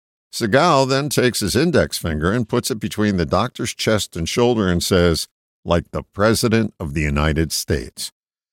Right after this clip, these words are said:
As I was delivering the final line to my doctor, I put my index finger between his chest and shoulder as I looked him in the eye. His tone immediately changed, and I became more than just his morning patient.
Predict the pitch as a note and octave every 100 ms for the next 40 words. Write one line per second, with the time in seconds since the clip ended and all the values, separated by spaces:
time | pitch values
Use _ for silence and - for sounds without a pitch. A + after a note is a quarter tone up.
0 | _ - G2 G#2 E3 D3+ - G#2+ A#2+ C3
1 | G2 E2 - G#2 G#2 F2 F#2+ A#2 B2+ F#2+
2 | D#2 D2 D#2+ C#2 - F2 D2 _ _ _
3 | F#2 G#2 A#2+ A2 A2 C#3 F3 B2 F#2+ E2+
4 | - F#2 F2 F2+ D2 E2 G#2 F2 E2 C#3+
5 | E3+ - G#2 F#2 - F#2 D#2 - F#2 E2
6 | E2+ - F2 D2+ F2 D#2 E2 G2+ G#2 E2+
7 | E2 D#2+ D#2 C#2 B1 - _ _ _ _
8 | A#2+ A2 - F3 F3 C#3 A2 E3 E3+ A#2
9 | G2 D#2 C#3+ B2+ E2+ G2 F2+ - - _
10 | E3+ F#3+ E3+ B2+ C3 C3 B2+ B2+ F#2+ F#2
11 | E2+ G#2 F#2 - - F#2 G2 E2+ E2 D#2+
12 | - G#2 - - -